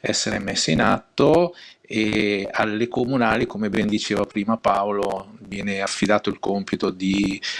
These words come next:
essere coccolanti i donatori, perché devono prenderli per mano, accompagnarli e sicuramente motivarli nel loro gesto quotidiano. Alle avis provinciali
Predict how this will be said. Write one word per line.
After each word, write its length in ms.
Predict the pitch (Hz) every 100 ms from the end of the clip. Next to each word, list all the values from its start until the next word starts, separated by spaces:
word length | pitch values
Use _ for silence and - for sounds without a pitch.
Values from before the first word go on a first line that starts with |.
| -
essere 840 | - 101 107 - 104 104 104 110 -
coccolanti 1200 | - 123 - - 107 104 107 104 - - 101 107 -
i 120 | 117
donatori, 800 | 107 98 95 104 92 101 127 160
perché 300 | 104 - 92
devono 480 | 95 95 98 98 95
prenderli 400 | 98 95 92 92
per 180 | 95
mano, 320 | 101 117 113 104
accompagnarli 1000 | - 95 - 104 117 110 101 104 104 - - - - -
e 600 | - 98 98 98 95 95
sicuramente 680 | 98 - 92 101 104 120 123
motivarli 680 | 110 104 107 101 98 107 120
nel 160 | 113 98
loro 240 | 101 98
gesto 340 | 95 90 -
quotidiano. 680 | - 92 - 90 - 110 110
Alle 380 | - 101 104 101
avis 180 | 95 101
provinciali 800 | - 101 101 - - 98 98 90